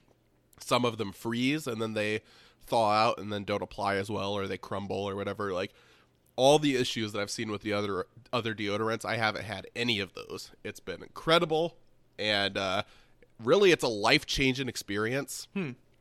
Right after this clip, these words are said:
Speaker 1: With all the things going on in my life, to have one more thing I don't have to think about throughout the day, which is, how's my deodorant holding up?
Speaker 2: How's
Speaker 1: It's
Speaker 2: the
Speaker 1: been amazing.
Speaker 2: How's the, uh, strength of the scent? Does it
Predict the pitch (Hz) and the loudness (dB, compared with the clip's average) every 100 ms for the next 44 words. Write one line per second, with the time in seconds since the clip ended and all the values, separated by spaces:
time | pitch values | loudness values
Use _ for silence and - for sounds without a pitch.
0 | _ 120 120 127 131 123 131 120 127 110 | _ -2 4 4 4 2 0 -2 0 2
1 | 110 113 113 101 101 113 - 107 117 95 | 2 2 0 2 0 0 -4 -2 -2 0
2 | 107 117 120 117 107 110 113 98 107 - | -4 -2 -4 -4 -4 -2 -2 -6 -6 -2
3 | 107 - 120 113 113 110 101 95 92 - | -2 0 -2 -2 -2 -2 -2 -2 -2 0
4 | 107 95 - 104 98 90 90 95 104 104 | 0 -2 -2 -4 -2 0 -2 -2 0 -2
5 | - - - - _ 156 220 214 202 165 | -2 -8 -20 -20 _ 6 6 6 4 6
6 | 165 165 117 107 101 110 95 87 62 - | 6 6 6 2 -2 -2 -2 -2 -4 -6
7 | _ _ _ _ _ _ - 180 208 220 | _ _ _ _ _ _ 10 10 12 10
8 | 190 104 98 82 90 82 117 110 101 58 | 8 8 0 -4 -8 0 2 2 0 -6
9 | - - - 170 190 180 196 175 156 139 | -10 -4 12 12 12 10 2 6 8 6
10 | 135 - 160 156 160 147 139 135 - 151 | 4 4 8 8 4 -2 -2 0 4 4
11 | 123 - - _ _ _ _ 143 143 131 | 4 -4 -14 _ _ _ _ 4 6 6